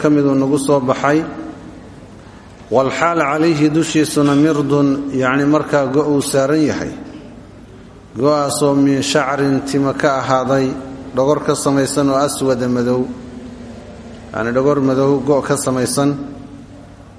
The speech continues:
Ama buste ayuu nebigu salawaatullaahi wasalaamu calayhi u huwanaa." Yacni mirdigu waa kisaa. Caaisha marka waxay leedahay, "ذات غداة buu nagu soo baxay." Ereyga daata, culimmadu waxay yidhahdaan waa muqxam.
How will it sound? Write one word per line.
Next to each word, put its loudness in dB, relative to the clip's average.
Ama 2
buste 0
ayuu 4
nebigu 2
salawaatullaahi 2
wasalaamu 0
calayhi 2
u -2
huwanaa." -6
Yacni -2
mirdigu 2
waa 2
kisaa. -2
Caaisha 0
marka 2
waxay 2
leedahay, 2
"ذات 2
غداة 2
buu 0
nagu 0
soo 0
baxay." -4
Ereyga 4
daata, 0
culimmadu 0
waxay 0
yidhahdaan -2
waa -2
muqxam. -4